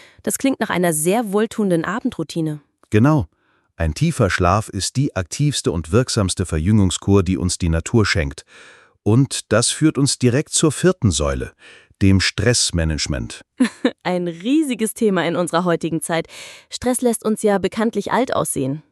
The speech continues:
Speaker 2: Mehr als das. Chronischer Stress ist pures Gift für unsere Zellen. Die ständige Ausschüttung von Cortisol führt zu Entzündungen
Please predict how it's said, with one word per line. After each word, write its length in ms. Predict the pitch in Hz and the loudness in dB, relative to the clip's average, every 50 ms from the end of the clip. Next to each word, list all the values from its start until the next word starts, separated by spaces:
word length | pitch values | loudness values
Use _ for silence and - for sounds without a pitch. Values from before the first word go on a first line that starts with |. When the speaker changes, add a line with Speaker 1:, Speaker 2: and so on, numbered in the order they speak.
| _ _ - | _ _ 0
Speaker 2:
Mehr 420 | 98 98 98 101 110 104 101 87 | 2 6 8 8 8 8 6 4
als 220 | - 80 85 - - | 2 -2 -4 -4 -4
das. 260 | 76 69 - - - _ - - - - _ _ _ - | -4 -4 -4 -6 -8 _ -16 -20 -20 -20 _ _ _ -14
Chronischer 580 | - - 101 113 151 175 175 160 - - 120 107 | -10 -8 -4 -2 0 2 2 2 2 0 -2 -2
Stress 420 | - - - 87 90 110 110 - | -4 -4 -4 0 0 0 0 0
ist 320 | - - 98 92 - _ _ | -2 -4 -4 -4 -4 _ _
pures 520 | - - 143 143 131 131 117 - - - | -4 0 0 2 2 2 0 0 -2 0
Gift 260 | - 143 139 - - | -2 -2 -2 -2 -6
für 160 | - - 107 | -2 -2 0
unsere 280 | 64 87 90 85 85 82 | 0 0 0 0 -2 -2
Zellen. 440 | - - - 82 73 69 62 60 - _ _ _ _ _ _ _ _ _ _ _ - | -2 0 0 0 0 0 -4 -6 -10 _ _ _ _ _ _ _ _ _ _ _ -2
Die 100 | 92 82 | -2 -2
ständige 580 | - - - 131 165 170 156 127 107 104 - | -2 0 0 2 2 2 2 2 0 0 2
Ausschüttung 480 | 101 123 139 - - 131 120 - 110 101 | 2 0 2 2 2 2 2 2 0 0
von 180 | - 110 104 101 | 2 0 0 0
Cortisol 600 | - 110 110 107 - 117 98 90 120 135 151 143 | 2 0 0 0 0 0 2 4 4 4 2 2
führt 260 | - - 147 143 - | 0 -2 -2 -2 0
zu 160 | - - 135 | 0 -2 0
Entzündungen 720 | - 110 113 - - 143 165 170 147 127 107 107 101 90 | 2 2 0 2 2 2 4 4 4 6 6 6 4 2